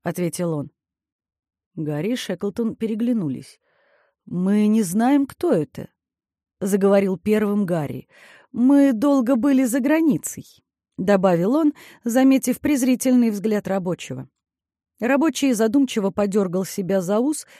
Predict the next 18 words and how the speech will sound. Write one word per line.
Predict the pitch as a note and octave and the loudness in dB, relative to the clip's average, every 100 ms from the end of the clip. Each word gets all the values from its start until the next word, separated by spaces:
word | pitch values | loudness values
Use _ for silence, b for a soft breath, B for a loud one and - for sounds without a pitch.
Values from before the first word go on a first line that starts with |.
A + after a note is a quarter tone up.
| b | b
подбирая | - F#3+ G#3 A3+ A3 | -6 0 2 4 2
слова. | - G#3 G#3+ G3 F#3 E3+ B B B B B B _ | 0 0 0 2 -2 -4 B B B B B B _
"Бен | - A3 A#3+ A#3+ A3+ | -12 -2 0 2 0
Тиллер", — | - C#4 C4+ A#3 G3+ F3 D#3 - _ _ _ - | 0 4 4 4 4 2 0 -8 _ _ _ -12
повторил | E3 - F#3+ F3+ E3+ | -10 -4 -4 -2 -2
он, — | D#3+ C#3+ - b b b b | -2 -4 -10 b b b b
"он | - D#4 E4 D4+ | -4 2 4 6
основал | D4 - C#4+ C#4+ D4 C#4+ | 4 4 2 6 4 4
профсоюз | B3+ B3+ - C#4 D4 E4 G#3+ F3 | 2 0 2 2 2 2 0 -4
и | |
теперь | - F#3+ C#4 C4 | -6 -4 0 2
выводит | G3 G#3 B3 A#3+ G#3 G#3 | 2 2 2 2 0 0
нас | G#3+ G3+ | -2 -2
на | F#3+ | -4
забастовки. | F3 F3+ D#3+ - - B2+ - - - _ _ _ _ | -4 -2 -4 -6 -8 -10 -12 -20 -20 _ _ _ _
Защитник | - F3 B3+ F#4 - F4+ E4+ D#4+ | -10 -4 -2 0 0 -2 -2 2
рабочего | D#4+ D#4 E4+ D#4+ D4+ | 4 4 0 -2 -2
класса. | - C#4 - - - | 0 0 0 -8 -14